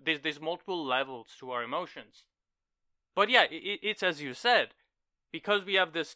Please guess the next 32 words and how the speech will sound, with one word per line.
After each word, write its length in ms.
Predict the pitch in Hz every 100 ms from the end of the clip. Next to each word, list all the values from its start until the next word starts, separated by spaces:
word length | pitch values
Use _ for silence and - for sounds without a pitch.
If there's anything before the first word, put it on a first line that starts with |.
| -
difficulty 580 | 202 202 - 151 135 120
kinda, 200 | 156 147
like, 260 | 139 135 123
looking 420 | 156 147 165 175 151
at 140 | 135
different 380 | 147 - 156 135
angles, 500 | 139 175 208 143 123 - 139
you 120 | 147
know, 120 | 120 123 -
we, 140 | 139 135
we 80 | 160
tend 260 | - 160 165
to 60 | 160
look 140 | 147
at 120 | 139 _ _
things 200 | 147 139
from, 140 | - 131
like, 160 | 123
one 260 | 131 143 139
specific 400 | - 131 131 135
angle 420 | 165 180 139 113 _ _ _ _ -
and 80 |
just, 140 | 139 151
like, 160 | 131
one 260 | 127 147 143
thing 200 | 143 127
at 80 | 117
a 60 |
time. 420 | 117 196 180 117 117 _ _ _ _ _
We 140 | 139 143
focus 480 | - 165 165 180 160
on, 360 | 143 135 131